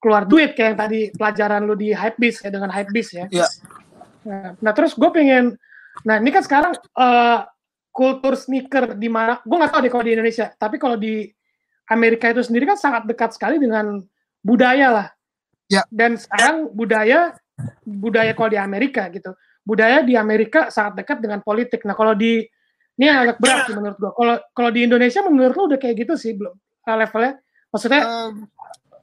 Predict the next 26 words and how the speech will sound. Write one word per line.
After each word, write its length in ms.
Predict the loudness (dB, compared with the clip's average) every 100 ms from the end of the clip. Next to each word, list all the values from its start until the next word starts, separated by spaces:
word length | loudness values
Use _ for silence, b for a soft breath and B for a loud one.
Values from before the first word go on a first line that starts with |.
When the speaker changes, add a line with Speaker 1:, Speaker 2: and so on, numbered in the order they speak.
| -2
Speaker 2:
ya 0 |
Speaker 1:
budaya 340 | 2 4 4
Speaker 2:
itu, 100 | 2
Speaker 1:
fashion 260 | 0 0 2
Speaker 2:
yang 60 | 2
Speaker 1:
dengan 220 | 2 0
Speaker 2:
kemarin 200 | -2 -6
Speaker 1:
bu-, 100 | -12 _ _ _ _ _ _ _ _ _
Speaker 2:
yang 160 | -12 -8
gue 80 | -2
Speaker 1:
gimana, 160 | 2 2
sorry? 140 | 2 -2
Speaker 2:
pelajari, 220 | -4 -10 _ _ _ _
justru 360 | -12 -12 -12 -14 -10
orang-orang 580 | -10 -10 -10 -10 -10 -12
di 100 | -14
politik 480 | -12 -14 -14 _ -20
itu 300 | -20 -20 -18 -18 -20 _ _ _ _
mau 160 | -8 -8
mendekatkan 720 | -8 -6 -6 -8 -10 -10 -8
diri 240 | -8 -6
mereka 320 | -8 -8 -8 -8
dengan 240 | -6 -8
cara 300 | -8 -8 -8
itu, 240 | -10 -10 -10
Mon. 240 | -10 -14